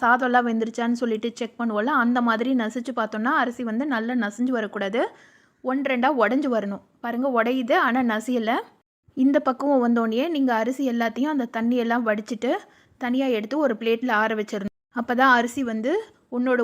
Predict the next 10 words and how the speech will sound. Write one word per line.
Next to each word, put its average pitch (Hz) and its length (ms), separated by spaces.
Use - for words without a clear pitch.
ஒண்ணு 240 140
ஒட்டாம 226 400
குழையாம 233 520
நல்லா 233 200
உதிரி 233 300
உதிரியா 226 260
கடையில 240 260
கிடைக்கிற 220 360
மாதிரி 214 220
உதிரியான 240 440